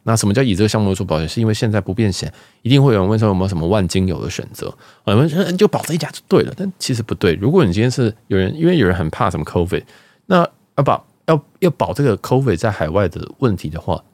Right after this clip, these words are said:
其实也只有某一家可以。那如果你今天是怕说，“哎，这个护照不见怎么办？”那你可能要保某两家。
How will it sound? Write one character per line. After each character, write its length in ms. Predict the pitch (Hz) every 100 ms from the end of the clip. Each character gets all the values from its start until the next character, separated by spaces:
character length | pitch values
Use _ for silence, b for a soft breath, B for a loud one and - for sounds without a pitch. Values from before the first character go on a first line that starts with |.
| _
其 160 | - 131
实 100 | 156
也 180 | 78
只 120 | 90 110
有 80 |
某 200 | 113 73
一 60 | 80
家 160 | 82 76
可 160 | - -
以。 140 | - - b b b
那 140 | 135
如 120 | 131
果 120 | 156 127
你 100 | 85
今 160 | 113
天 120 | 110
是 120 | 110 135
怕 220 | 117 113
说 260 | - 101 98
，“哎， 120 | 135 147 b b _
这 80 | -
个 220 | 117 87
护 260 | - 160 107
照 220 | 131 85
不 160 | - -
见 180 | 147
怎 80 | 82
么 100 | - -
办？” 100 | 76 -
那 80 | 196
你 60 | 202
可 100 | 87
能 80 |
要 60 | 95
保 160 | 98 78
某 180 | 82
两 220 | 90 98 -
家。 260 | - -